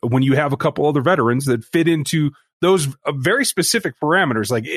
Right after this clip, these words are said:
I don't know that every team has a couple of guys they would want to do this with.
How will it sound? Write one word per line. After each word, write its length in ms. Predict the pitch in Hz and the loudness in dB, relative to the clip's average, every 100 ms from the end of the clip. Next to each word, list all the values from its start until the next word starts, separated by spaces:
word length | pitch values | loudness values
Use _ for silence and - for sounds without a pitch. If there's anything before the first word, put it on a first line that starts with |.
| - | -2
I 120 | 165 | 0
don't 180 | 226 202 | 2 2
know 140 | 190 | 2
that 120 | 170 156 | 2 2
every 200 | 165 143 | 0 0
team 240 | 190 151 | 0 0
has 180 | 160 143 | 0 0
a 40 | |
couple 180 | 147 151 | -2 -2
of 60 | 147 | 0
guys 180 | 143 | 0
they 80 | 127 | 0
would 180 | 127 131 | -2 -2
want 320 | 117 131 - | -2 -2 -2
to 100 | 135 | -4
do 160 | 127 214 | 0 0
this 160 | - | -2
with. 240 | - - | -6 -10